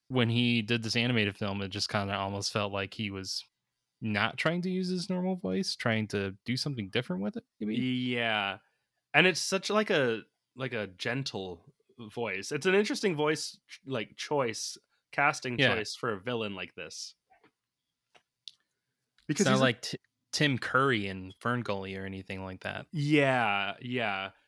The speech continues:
Speaker 1: Yeah.
Speaker 2: Um, it, it's almost more threatening because he's kinda just, like, talking normal.
Speaker 1: Yeah, very gentle and
Speaker 2: Yeah. And I
Speaker 1: what's the
Speaker 2: mean
Speaker 1: word?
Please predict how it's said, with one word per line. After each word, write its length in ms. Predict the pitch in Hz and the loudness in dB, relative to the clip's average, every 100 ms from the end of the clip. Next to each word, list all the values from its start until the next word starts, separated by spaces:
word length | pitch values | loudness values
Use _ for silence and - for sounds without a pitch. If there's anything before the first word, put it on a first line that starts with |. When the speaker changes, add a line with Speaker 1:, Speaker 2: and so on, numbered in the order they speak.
| _ _ _ - 113 117 | _ _ _ -2 2 2
Speaker 1:
Yeah. 140 | 110 107 | 2 0
Speaker 2:
Um, 240 | 104 98 _ _ _ _ - | -4 -8 _ _ _ _ -4
it, 160 | 151 156 | -2 2
it's 180 | 165 147 | 2 4
almost 260 | 196 - | 2 2
more 200 | 143 139 | 4 2
threatening 460 | - 147 139 120 113 | 4 2 2 -2 -2
because 300 | 110 127 107 | -4 -4 -4
he's 260 | 117 104 - | -8 -8 -10
kinda 200 | - 113 | -2 -2
just, 220 | 107 104 117 | -2 -6 -6
like, 240 | 95 - _ _ _ - | -6 -8 _ _ _ -6
talking 360 | 110 113 98 | -6 -6 -8
normal. 420 | 98 98 90 87 _ _ _ _ _ - | -6 -8 -10 -16 _ _ _ _ _ -2
Speaker 1:
Yeah, 260 | 107 87 - _ | -2 -2 -8 _
very 240 | 107 104 101 | 0 0 0
gentle 640 | 101 98 98 95 92 92 | -2 -4 -4 -6 -6 -8
and 180 | 90 95 _ _ _ 110 | -12 -14 _ _ _ -10
Speaker 2:
Yeah. 300 | 104 90 95 _ _ _ _ _ _ _ _ - | -8 -8 -10 _ _ _ _ _ _ _ _ 4
And 160 | 185 | 6
I 40 | 208 | 8
Speaker 1:
what's 60 | 208 | 6
the 60 | |
Speaker 2:
mean 20 | |
Speaker 1:
word? 300 | 208 90 92 | 6 -2 -8